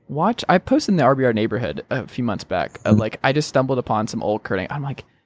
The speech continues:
Speaker 1: "This is a different person."
Speaker 2: Well, I'm, I'm intrigued to see when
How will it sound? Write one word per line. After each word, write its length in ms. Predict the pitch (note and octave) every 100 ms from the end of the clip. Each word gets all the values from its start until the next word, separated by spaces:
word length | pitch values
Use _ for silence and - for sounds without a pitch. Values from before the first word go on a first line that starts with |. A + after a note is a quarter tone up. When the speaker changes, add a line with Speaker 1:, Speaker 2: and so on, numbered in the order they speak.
| _
Speaker 1:
"This 120 | A3
is 60 | -
a 60 |
different 280 | B3+ - A2+
person." 320 | - A#2+ - -
Speaker 2:
Well, 160 | E3+ -
I'm, 320 | E3 C#4+ D4 -
I'm 200 | E3+ B3+
intrigued 400 | D#4+ - A3+ F#3
to 80 | F3
see 220 | - F3
when 460 | D#3 D3 C3+ C3